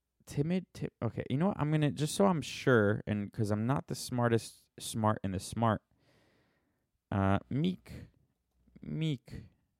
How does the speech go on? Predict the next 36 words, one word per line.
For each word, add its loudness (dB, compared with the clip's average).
not -2
Meek -4
Mill. 4
Google, 4
come -4
on. 0
Meek, 0
quiet, 6
gentle, 4
and 0
easily 4
imposed 4
on. 0
Submissive. 4
No, 12
those 12
are 10
all 8
horrible 10
qualities. 8
I 8
guess 10
quiet 6
and 2
gentle 8
is 4
okay 8
at 4
some -2
points, -2
but 6
especially 2
if 0
you're 6
a 4
guy, 6